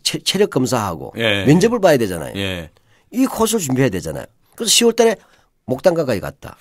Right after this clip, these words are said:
Speaker 2: 근데 의무 근무인데 이 년 그거를 성실하게 안 채워도 아무 문제가 없었나요?
Speaker 1: 그 저는 이 부분은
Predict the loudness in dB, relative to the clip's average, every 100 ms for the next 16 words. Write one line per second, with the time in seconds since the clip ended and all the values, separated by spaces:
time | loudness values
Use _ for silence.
0 | _ 4 6 6 6 4 4 4 4 2
1 | 0 0 2 4 4 4 4 2 2 0
2 | 2 2 0 0 -2 -4 -2 -2 0 0
3 | 0 -2 -2 -2 0 0 0 -2 -2 -2
4 | -2 -4 -10 -8 -10 -12 _ _ _ _
5 | _ -8 2 4 4 2 -2 -2 -2 -2
6 | -4